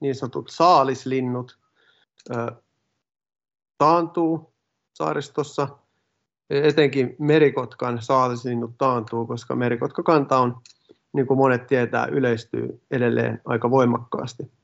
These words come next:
Sitten taas toiset lisääntyy, niin kuin, niin kuin esimerkiksi eurooppalaisesti ainakin merihanhella menee hyvin ja, ja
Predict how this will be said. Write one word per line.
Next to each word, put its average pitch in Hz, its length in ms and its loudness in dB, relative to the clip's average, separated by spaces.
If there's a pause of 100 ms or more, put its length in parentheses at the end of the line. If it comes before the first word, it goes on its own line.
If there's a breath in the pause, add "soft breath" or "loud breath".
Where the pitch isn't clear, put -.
(360)
Sitten - 240 0
taas 131 180 2
toiset 160 320 2
lisääntyy, 175 540 2
niin 160 140 2
kuin, 160 220 -2 (960 soft breath)
niin 147 140 -2
kuin 151 140 4
esimerkiksi 147 640 -2 (600)
eurooppalaisesti 131 760 0
ainakin 147 260 -2
merihanhella 131 580 0
menee 117 280 -4
hyvin 117 240 -2
ja, 117 140 -6 (460)
ja 117 160 -6